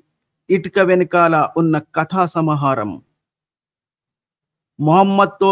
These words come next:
వివాహం చేసుకోవడానికి ఖతీజా తన తండ్రినే మధుపానమిచ్చి మభ్యపెట్టిన సంఘటనలు, ఇవన్నీ ఒక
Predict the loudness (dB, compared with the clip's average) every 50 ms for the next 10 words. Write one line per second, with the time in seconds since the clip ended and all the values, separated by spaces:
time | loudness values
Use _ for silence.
0 | 2 2 2 2 2 2 2 2 0 -2 -2 -2 0 0 -2 -2 -2 -4 -2 -2
1 | 0 0 0 0 0 -2 -4 _ -8 -6 -6 -6 -6 -8 _ _ _ -4 -4 -4
2 | -4 -4 -6 -6 -2 0 2 2 2 0 0 -2 -2 0 -2 -2 -2 -4 -4 -2
3 | 0 0 0 0 0 0 -2 -2 -6 -12 _ _ _ _ _ -8 -4 0 0 2
4 | 2 2 0 0 2 2 2 2 2 0 0 0 -2 -4 -4 -4 -2 -2 -2 -2
5 | -2 -2 -4 -2 -2 -4 -4 -2 -2 -2 -2 -2 -4 -4 -4 -4 -4 -4 -4 -4
6 | -4 -4 -4 -8 -10 -14 -16 _ _ _ _ _ _ _ _ _ _ _ _ _
7 | _ _ _ _ _ _ _ _ _ _ _ _ _ -2 -2 2 2 4 4 4
8 | 2 2 2 2 0 0 -2 -6 _ _ _ _ _ _ _ _ _ _ -8 -6
9 | -4 -4